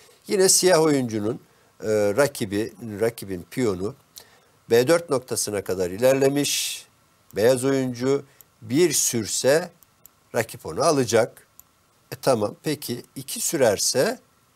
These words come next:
arkadaşlar yine alacak. Buna da geçerken alma kuralı diyoruz. <clears throat> Ve son olarak arkadaşlar geçerken alma kuralını eğer,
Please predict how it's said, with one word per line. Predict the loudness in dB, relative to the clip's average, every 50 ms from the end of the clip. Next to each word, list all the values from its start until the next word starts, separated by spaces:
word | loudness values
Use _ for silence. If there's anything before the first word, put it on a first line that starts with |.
| _ _ _ _ _ _ _
arkadaşlar | -14 -14 -14 -12 -14 -14 -12 -12 -12 -12 -6 -2 -2 -2 -2 -4 _ _ _ _ _ _ _ _ _ _ _ _ _ _ -20
yine | -18 -16 -14 -8 -6 -6 -4 -4 -4 -6 -8 _ _ -20
alacak. | -20 -18 -18 -18 -16 -16 -16 -16 -18 _ _ -20 -20 _ _ _ _ _ _ _ _ _ _ _ -6
Buna | 0 0 0 0 2
da | 2 0 0 0 -4 _ _ _ _ _ _ _ _ _
geçerken | -12 -10 -10 -10 -8 -8 -8 -8 -8 _ -10 -10 -10 -10 -6
alma | -6 -6 -6 -6 -6 -10 -10 -10 -10 -16 _ _
kuralı | -16 -12 -10 -10 -10 -4 -2 0 0 0 -4 -10 _ _ _ _ _ _ _ -16 -6
diyoruz. | -2 0 0 0 0 -2 -4 -6 -6 -8 -12 -16 _ _ _ _ _ _ _ -20 _ _ _ _
<clears throat> | -14 -12 -4 -2 -2 -2 -2 -2 -6 -2 0
Ve | 0 0
son | 0 0 2 2 4 4
olarak | 4 4 4 4 4 2 2 0
arkadaşlar | 0 0 0 -4 -4 -4 -6 -4 -6 -8 -10
geçerken | -8 -10 -10 -8 -8 -8 -8 -6 -8 -4 -2
alma | -2 -2 0 0 -2 -4
kuralını | -2 0 4 4 6 6 4 4 4 4 2 2 0 -8 _ _ _ _ _ _ _ _ _ _ _ _ _ _ _ _ _ _ _ _ -20 -20 _ _ _ _ _ _ _ _ _ _ _ 0
eğer, | 4 6 6 6 6 4 2 -2